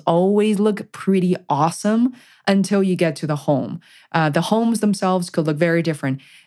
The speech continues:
And there's another trick is we always try to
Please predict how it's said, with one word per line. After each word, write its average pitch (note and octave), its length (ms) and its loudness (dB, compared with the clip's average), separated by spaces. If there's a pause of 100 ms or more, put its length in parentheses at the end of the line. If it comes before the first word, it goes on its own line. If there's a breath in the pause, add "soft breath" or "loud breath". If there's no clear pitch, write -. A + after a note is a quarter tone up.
And F3+ 140 2
there's F3+ 100 2
another A3+ 300 2
trick F#3+ 340 0
is F3 460 0
we G3 240 0
always G3 360 2
try F#3+ 220 0
to E3 400 0